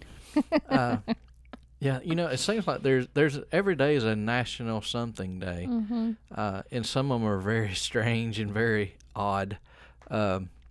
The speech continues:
Speaker 2: things to have a national day. Anyways, uh,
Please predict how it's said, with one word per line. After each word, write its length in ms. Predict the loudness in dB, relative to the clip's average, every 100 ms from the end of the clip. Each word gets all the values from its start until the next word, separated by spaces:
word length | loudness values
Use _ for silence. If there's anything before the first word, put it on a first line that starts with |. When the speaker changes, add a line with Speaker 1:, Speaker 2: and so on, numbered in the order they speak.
| -20 -20 -4
Speaker 2:
things 320 | 0 0 -2
to 100 | -2
have 140 | -2 -2
a 60 |
national 500 | -2 -4 -4 -8 -8
day. 280 | -2 -2 -2 -8 -20 -20 -8 0
Anyways, 840 | 2 2 2 4 4 2 -2 -6 -6 0
uh, 220 | 2